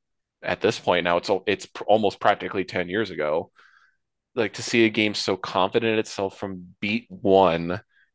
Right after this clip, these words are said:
and deliver on an experience of, like, a,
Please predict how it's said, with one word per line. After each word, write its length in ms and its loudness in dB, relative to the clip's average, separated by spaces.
and 420 0
deliver 520 4
on 160 4
an 60 -4
experience 600 -4
of, 140 -2
like, 120 -4
a, 120 0